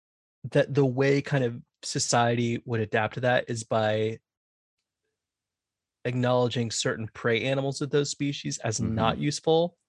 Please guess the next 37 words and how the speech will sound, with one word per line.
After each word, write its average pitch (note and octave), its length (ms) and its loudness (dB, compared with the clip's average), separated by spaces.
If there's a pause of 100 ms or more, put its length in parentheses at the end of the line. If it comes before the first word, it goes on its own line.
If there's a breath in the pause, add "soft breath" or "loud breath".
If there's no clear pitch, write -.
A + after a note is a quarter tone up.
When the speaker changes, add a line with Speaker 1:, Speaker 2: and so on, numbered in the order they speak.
(120)
Speaker 1:
and B2+ 140 0
so A#2+ 220 2
Speaker 2:
Yeah. A2+ 240 2
Speaker 1:
as B2 140 -2
eligible D3 760 0
to D3+ 100 -2
be D3+ 280 -4
eaten. E3 300 -6
Speaker 2:
Mm-hmm. G#2 440 0 (760)
Oh F#2+ 160 -2
man, G2+ 380 -2
putting G#2+ 260 -4
worth, A2 440 0 (140)
worth G#2 260 -4
on A#2 180 0
people. A#2 480 0
Speaker 1:
Right, D#3+ 260 6
Speaker 2:
Love A#2+ 120 6
Speaker 1:
like, C3+ 120 8
Speaker 2:
it. C3 40 6
Love A#2 100 6
Speaker 1:
exactly. B2 440 4
Speaker 2:
to A#2 60 2
Speaker 1:
Like, B2 160 2
I E3 80 8
Speaker 2:
see E3 80 6
Speaker 1:
mean, D3 100 8
Speaker 2:
it. C3 180 4
Speaker 1:
I C3+ 100 2
think A#2 200 0
it A2+ 140 0
Speaker 2:
Ugh. - 60 -8
Speaker 1:
would C3 160 -6
cr-, B2+ 220 -2 (120)
I B2+ 180 2
think C#3 320 0 (360)
that's - 500 0